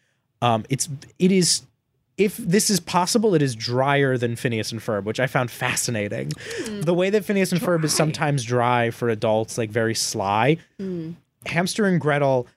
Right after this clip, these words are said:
Speaker 1: there are times where there's nothing wacky or silly, and it is, I mean, outside of the fact that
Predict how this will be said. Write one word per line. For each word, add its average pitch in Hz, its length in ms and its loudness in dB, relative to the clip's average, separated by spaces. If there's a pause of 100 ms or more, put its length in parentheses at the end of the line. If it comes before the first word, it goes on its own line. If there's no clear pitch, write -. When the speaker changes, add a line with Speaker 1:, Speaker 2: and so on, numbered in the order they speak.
(100)
Speaker 1:
there 165 240 0
are 208 100 2
times 180 460 0
where 160 140 2
there's 143 240 0
nothing 170 560 2
wacky 165 420 0
or 156 100 2
silly, 123 480 0 (320)
and 160 160 0
it 156 140 2
is, 151 180 0
I 156 60 0
mean, 147 140 2
outside 131 280 0
of 107 60 -6
the 113 60 -12
fact 107 240 0
that 113 100 -6